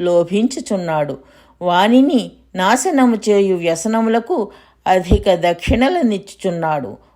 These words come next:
వానిని ఉద్ధరించి రక్షించు వైదిక కర్మలకు మాత్రము అల్ప దక్షిణలను ఇచ్చుచున్నాడు. పురోహితుడు కూడా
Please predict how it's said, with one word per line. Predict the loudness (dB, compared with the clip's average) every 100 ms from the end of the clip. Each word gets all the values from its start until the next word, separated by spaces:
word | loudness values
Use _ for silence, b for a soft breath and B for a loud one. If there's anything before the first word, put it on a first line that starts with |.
| b -2
వానిని | -2 0 -2
ఉద్ధరించి | -2 -2 -2 0 2 2 0 -2 -6 -8 b b b
రక్షించు | 0 0 2 0 2 2
వైదిక | 2 2 2 0 0
కర్మలకు | 2 2 4 4 2 2 2
మాత్రము | 2 0 -2 -4 -2 -4 -6 b b b
అల్ప | 0 0 0 0
దక్షిణలను | 0 -4 -4 -2 0 0 2 0 0 -10 _ -12
ఇచ్చుచున్నాడు. | -12 -10 -8 -8 -8 -8 -10 -12 -20 b b _ 0
పురోహితుడు | 2 4 2 0 -2 -2
కూడా | -2 2 4 4 0 -2